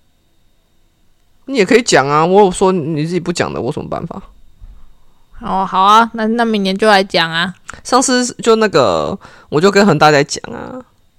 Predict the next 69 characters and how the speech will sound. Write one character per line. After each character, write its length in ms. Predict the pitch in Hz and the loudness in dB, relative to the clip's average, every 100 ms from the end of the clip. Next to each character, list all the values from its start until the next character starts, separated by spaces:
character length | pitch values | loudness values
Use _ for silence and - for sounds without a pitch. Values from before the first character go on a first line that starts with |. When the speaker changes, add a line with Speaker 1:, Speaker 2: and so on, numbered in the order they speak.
| _ _ - | _ _ -2
Speaker 1:
就 140 | 196 | -2
说 300 | 196 185 170 | 2 4 4
因 80 | 220 | 4
为 60 | 185 | 2
我 60 | |
们 280 | 127 104 98 - | 2 -2 -4 -8
有， 340 | 55 95 135 - | -6 -4 -4 -4
有 100 | 147 | -4
买 140 | 123 | -2
那 80 | 139 | -2
个 120 | 131 | -2
小 220 | - - | -2 -2
米 160 | 143 107 | -2 -4
的 120 | - | -8
监 220 | - 120 | -6 -4
视 180 | 151 127 | -4 -6
器 160 | - 131 | -6 -6
放 140 | 127 | -6
在 80 | 117 | -6
客 200 | - - - | -6 -6 -6
厅 180 | - | -12
嘛， 240 | - 190 202 | -12 -12 -10
然 100 | 147 | -4
后 120 | 175 143 | 2 2
我 100 | 202 | 2
上 200 | 156 143 | -2 -2
班 120 | 147 | -2
时 60 | |
候 60 | 135 | -2
没 140 | 117 | -4
事， 180 | 131 - | -6 -6
Speaker 2:
嗯。 40 | 113 | -6
Speaker 1:
我 80 | |
就 80 | 117 | -4
会 60 | 117 | -4
打 100 | - | -6
开 160 | - | -8
监 180 | - - | -8 -8
视 80 | - - | -10 -12
器， 260 | - 196 - - - - - | -12 -14 -18 -20 -20 -12 0
因 100 | 185 | 2
为 60 | |
猫， 240 | 185 165 165 | 6 6 6
Speaker 2:
嗯。 80 | |
Speaker 1:
因 0 | |
为 80 | 233 | 4
我 40 | 196 | 2
们 140 | 139 | 2
平 120 | 170 | 0
常 100 | 165 | 0
上 180 | 160 156 | 0 0
班 100 | 156 | 0
时 80 | 151 | 0
候 60 | |
我 20 | 117 | -2
们 160 | 110 | -2
会 120 | 156 | -2
把 160 | 135 104 | -2 -4
所 160 | - 139 | -4 -4
有 40 | |
的 60 | 98 | -4
房 160 | 120 | -6
间 140 | 131 120 | -4 -4
的 80 | |
门 120 | 98 104 | -4 -6
都 100 | 110 | -4
关 180 | - - | -4 -4
起 160 | - - | -8 -10
来， 140 | 196 | -14